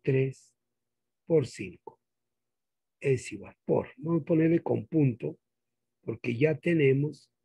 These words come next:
el valor X, y podemos pensar que sea X ese valor. Entonces, punto, es igual a quince.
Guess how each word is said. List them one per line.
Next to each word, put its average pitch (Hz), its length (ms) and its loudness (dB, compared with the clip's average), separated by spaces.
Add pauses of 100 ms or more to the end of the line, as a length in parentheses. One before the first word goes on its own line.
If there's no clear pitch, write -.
(300)
el 117 180 -6
valor 117 320 2
X, - 560 -2 (600)
y 104 100 -18
podemos 143 480 2
pensar 160 440 2
que 135 140 -10
sea 110 280 -10
X - 440 -6
ese - 180 -16
valor. - 320 -18 (720)
Entonces, - 220 -12
punto, 117 440 0 (680)
es 151 340 0
igual 127 500 0 (100)
a 143 160 -8
quince. - 520 -20